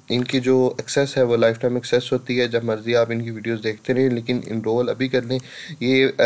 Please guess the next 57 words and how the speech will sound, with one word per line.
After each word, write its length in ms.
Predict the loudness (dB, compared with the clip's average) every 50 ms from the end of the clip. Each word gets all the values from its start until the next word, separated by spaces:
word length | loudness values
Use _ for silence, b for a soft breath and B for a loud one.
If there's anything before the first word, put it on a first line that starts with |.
| 4 4 2 0 -4 -12 -16 -16 -16 -18 -8 -8
upgrade 360 | -8 0 2 4 4 4 6
वाले, 320 | 4 4 6 4 4 2
अ, 120 | 2 0 -2
तकरीबन 400 | -2 -2 -4 -4 0 0 0 0
कुछ 160 | -2 -4 -6
courses 360 | -2 -2 -2 -2 -2 -6 -6
देते 280 | -4 -4 -6 -2 -2 2
रहते 280 | 2 2 0 2 0
हैं। 140 | 0 0 0
सबसे 260 | 0 -4 -8 -8 -6
पहले 240 | -4 -2 -2 -2 -2
दो 300 | -2 -4 -4 -2 -2 0
या 80 | 0 -2
तीन 240 | -4 -6 -8 -6 -4
माह 200 | -2 0 -2 0
पहले 280 | -2 -4 -4 -4 -6
इनके 240 | -6 -8 -8 -10 -8
कुछ 180 | -8 -8 -4 0
दस 220 | -2 -2 0 -2
या 80 | -6 -4
पन्द्रह 260 | -2 0 0 2 0
courses 400 | 2 0 -2 -2 0 -2 0 0
आए 160 | 2 0 0
थे, 120 | 0 -2 -6 -6 B B B B B B -8 -8
लेकिन 240 | -6 -4 -2 0 2
अब 400 | 2 0 0 0 -2 -4 -4 -6 -16 _ _ -10 -6
इन्होंने 220 | -2 2 2 2
सबसे 280 | 2 0 -4 0 2 2
ज़्यादा 240 | 4 4 4 4 2
courses 380 | 2 2 -2 -2 -2 -4 -6
दिए 300 | -6 -4 -4 -4 -2 0
हैं। 180 | 0 -2 -2 -2 -2
ये 120 | -2 -2
सारे 260 | 0 0 0 0 0
थर्टी 340 | -2 -2 0 0 0 2 0
फ़ाइव 280 | 0 2 0 0 0 0
courses 320 | -2 -2 -2 -2 -8 -6 -6
हैं। 120 | -6 -8 B B B B B B
अब 100 | -2 0 0
इन 80 | 0 -2
थर्टी 260 | 2 0 2 2 0
फ़ाइव 200 | 0 0 0 -2
courses 360 | 2 0 -2 -2 0 -2 0
में 120 | 2 2 2
आपको 220 | 2 2 0 -2
जो 260 | 0 0 0 0 0
भी 100 | 0 0
course 240 | 2 2 2 2 0
पसंद 400 | -6 -12 -8 -6 -4 -2 -2 -2
आता 160 | -2 0 2
है, 60 | 2
आप 200 | 4 4 2 0
उन 120 | -2 -10 -8
course 240 | -6 -6 -6 -6 -2
को 120 | -4 -2
लाजमी 340 | 0 0 -2 -2 0 -2 0
लीजिएगा। 440 | 0 -2 0 2 2 2 2 0